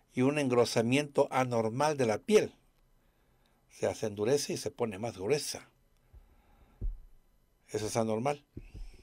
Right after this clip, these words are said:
Eso le pasa a su piel de la persona que está con este padecimiento, esclerodermia. ¿A qué se debe? Bueno, se dice que es una acumulación excesiva de colágeno.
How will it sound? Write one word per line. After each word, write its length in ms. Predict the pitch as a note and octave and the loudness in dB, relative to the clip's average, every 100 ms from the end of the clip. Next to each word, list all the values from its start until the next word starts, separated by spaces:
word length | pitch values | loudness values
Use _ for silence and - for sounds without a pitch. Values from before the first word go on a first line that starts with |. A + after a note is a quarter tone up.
| - _ _ _ _ _ _ _ _ _ _ - | -20 _ _ _ _ _ _ _ _ _ _ -6
Eso 140 | B2 | 0
le 100 | B2+ | 0
pasa 280 | B2 B2+ C3 | 2 2 2
a 40 | A#2 | -2
su 160 | A#2+ | -4
piel 260 | - C#3 C#3+ | 2 4 4
de 80 | G#2+ | 2
la 120 | G2 | 0
persona 400 | G#2 - B2 A#2 | -4 -2 -2 -2
que 160 | - | -2
está 280 | G#2 - B2 | -6 -2 -2
con 200 | - A2 | -2 -6
este 240 | A#2 - C#3 | -6 -4 -4
padecimiento, 680 | G#2 G2 - G#2+ C3 C3 | -4 -4 -6 -4 -6 -6
esclerodermia. 680 | - G#2+ G2 A#2+ D#3+ B2 G#2+ _ _ _ _ _ _ _ _ _ _ _ _ _ | -2 -2 0 -2 -4 -4 -10 _ _ _ _ _ _ _ _ _ _ _ _ _
¿A 120 | - A#2 | -4 2
qué 160 | E3 | 2
se 160 | - E3 | 4 4
debe? 240 | F#3 A#3 | 4 4
Bueno, 280 | F3+ F3 D3+ | 4 2 2
se 120 | A2 | 0
dice 200 | C#3 B2+ | -2 -2
que 120 | - | -2
es 160 | B2+ - | -4 -2
una 80 | C3+ | -4
acumulación 680 | - A#2 A2+ G#2+ - C#3 | -4 -4 0 0 0 -2
excesiva 560 | B2 - G#2+ - D3 A2+ | -2 -4 -4 -2 -2 -2
de 140 | G2+ | -4
colágeno. 680 | - A2+ D#3 - A2 F2 | 0 2 2 0 -12 -12